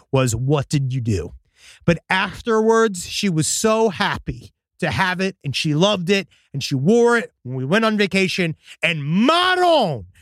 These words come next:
did everybody come around being like, "Where'd you get that piece, you beautiful woman?" And I was like, "Stop talking to my wife. She's spoken for. You can see it with the Blue Nile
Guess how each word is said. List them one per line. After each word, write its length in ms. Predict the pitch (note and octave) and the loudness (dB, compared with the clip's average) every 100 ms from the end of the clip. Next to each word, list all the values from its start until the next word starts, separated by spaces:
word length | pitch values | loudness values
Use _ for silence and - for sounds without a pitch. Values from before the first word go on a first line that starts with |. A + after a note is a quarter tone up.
| _ - | _ -2
did 160 | G#3 - | 0 2
everybody 600 | C4+ C4+ C#4+ C4+ C4 A#3+ | 0 2 0 0 0 0
come 300 | - C4+ B3 | 0 0 2
around 360 | A#3+ A3+ G#3+ F3+ | 2 2 0 0
being 220 | A3 A3 | 2 2
like, 200 | A3 A3 _ _ | 0 -2 _ _
"Where'd 280 | B3 C4+ G3 | 0 0 0
you 60 | A3 | -2
get 220 | C#4+ C#4 | -2 0
that 200 | B3+ G3 - | -2 -2 0
piece, 300 | E4 D#4 - | 2 2 0
you 40 | E3+ | -2
beautiful 420 | D#3+ F#3 E3+ F3+ | 2 2 0 0
woman?" 340 | F3+ F#3 A3 - | 2 4 2 0
And 80 | F3 | -2
I 40 | E3 | 0
was 160 | D#3 | 0
like, 160 | C#3+ - | -2 -4
"Stop 340 | - E3 - | -2 -2 0
talking 300 | F3 C#3+ - | -2 -2 0
to 40 | D#3 | 2
my 140 | D3 | 2
wife. 340 | D3 D#3 B2+ _ - - | 2 0 -2 _ -16 -6
She's 400 | - F#4+ F4 - | 0 2 0 -2
spoken 480 | G4 F#4 C#4 E4+ | -2 -2 -2 -6
for. 340 | D#4+ E4+ E4+ D4 A3 - | -2 0 2 0 -4 -6
You 120 | F#4+ | -4
can 160 | G4 F4+ | -2 -4
see 280 | - G4 F4+ | 0 0 0
it 140 | F4 | -2
with 120 | E4+ D#4 | -6 -8
the 80 | |
Blue 320 | D4+ F4 F#4+ F4 | -6 0 2 2
Nile 500 | - F4+ E4+ - | 2 2 0 -4